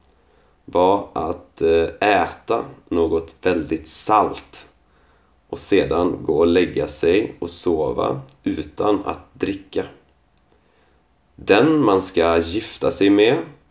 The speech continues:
kommer då att erbjuda något att dricka i drömmen. Midsommar är en speciell tradition för svenskarna.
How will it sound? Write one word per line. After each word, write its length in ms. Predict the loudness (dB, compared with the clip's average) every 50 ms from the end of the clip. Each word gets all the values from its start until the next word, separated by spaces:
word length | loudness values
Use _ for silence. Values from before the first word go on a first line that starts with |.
| _ _ _ _ _ _ _ _ _ _ -6
kommer 340 | 0 0 2 4 4 4
då 280 | 4 4 6 6 6 4
att 400 | 2 0 -2 -2 -2 -4 -10 -8 -4
erbjuda 800 | 0 0 2 2 0 -2 -4 -6 -6 -4 -2 0 0 0 -2 -4 -8 -6
något 600 | -2 0 0 0 0 -2 -4 -6 -8 -10 -14 -20 _ _
att 340 | -14 -14 -14 -16 _ _ -4
dricka 440 | -4 -4 -4 -6 -10 -10 -8 -8 -8 -10
i 120 | -12 -12 -12
drömmen. 680 | -8 -4 -2 0 2 2 2 0 -2 -6 -8 -12 -14 -18 _ _ _ _ _ _ _ _ _ _ _ _ _ _ _ _ _ _ _ _ _ _ _ _ _ _ _ _ _ _ _ _ _ _ _
Midsommar 640 | 0 0 0 0 2 2 2 4 4 4 4 4 4
är 600 | 2 2 4 4 4 4 2 2 0 -2 -2 -2
en 440 | 0 0 2 2 2 2 0 0 -2
speciell 800 | -4 -8 -12 -10 -10 -8 -2 2 4 4 4 4 2 0 -4 -6
tradition 720 | -10 -6 -4 -2 0 -2 -2 -2 0 2 2 2 0 -2
för 100 | -4 -6
svenskarna. 880 | -8 -6 -4 -2 -2 -2 -2 -4 -4 -4 -2 -2 -2 -2 -4 -4 -8 -12